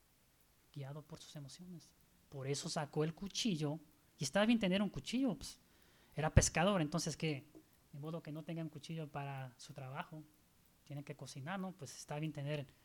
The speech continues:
ese tipo de, de armas en ese entonces. Pero se dejó con-, descontrolar por lo que le dijo su maestro e hizo lo que hizo. Y se arrepintió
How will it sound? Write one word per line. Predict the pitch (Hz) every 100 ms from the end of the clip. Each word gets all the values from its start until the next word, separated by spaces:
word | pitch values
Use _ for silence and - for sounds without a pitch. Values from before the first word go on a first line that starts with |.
| - _ _ -
ese | - 135
tipo | 143 147 135
de, | 131 120
de | 123
armas | 143 156 139
en | 135
ese | 131 131
entonces. | 120 156 - - - _ _ _ _ _ _ _ _ _ _ _ -
Pero | 170 208
se | 175
dejó | 151 143 175 175
con-, | 170 151 - - - _ - _
descontrolar | 143 - 147 139 139 190 190
por | 160
lo | 147
que | 156
le | 143
dijo | 151 -
su | - 151
maestro | 131 180 247 - 196 202 - - _ _ _ _ _ _ _ _ _ - _ - - _ _ _ _ - _
e | 170
hizo | 156 160
lo | 139
que | -
hizo. | 131 170 - 151 _ _ _ _ _ _ _ _ _ _ _ _ _ _ _ _ -
Y | 151
se | 147
arrepintió | 139 139 131 160 185 196